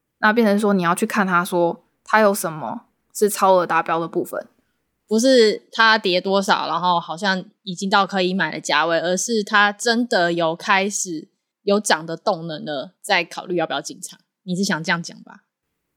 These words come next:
Speaker 1: 呃，一个是这个，然后另外一个事情是，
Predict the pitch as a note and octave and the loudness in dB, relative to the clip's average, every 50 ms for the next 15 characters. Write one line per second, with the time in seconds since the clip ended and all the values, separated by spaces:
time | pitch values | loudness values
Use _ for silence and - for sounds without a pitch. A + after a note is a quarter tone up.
0 | _ _ _ - - A#3 A3 A3 G#3+ G#3+ G3+ - A3+ B3+ - C4 B3 - B3+ A3+ | _ _ _ -2 0 2 4 4 4 2 0 0 -2 2 2 2 2 2 -4 -2
1 | B3 A3+ - - - - A#3 G#3 A3 B3+ C#4 C4+ C4+ B3+ A3+ G#3+ G3 F#3 G3+ - | -2 -2 -2 -2 -6 2 4 6 6 6 4 4 4 4 4 2 2 -2 -2 0
2 | A3+ G#3 G#3+ F3 F3 - - F#3+ F3+ - - _ | -2 -2 -2 -4 -6 -4 -2 -2 -2 -2 -4 _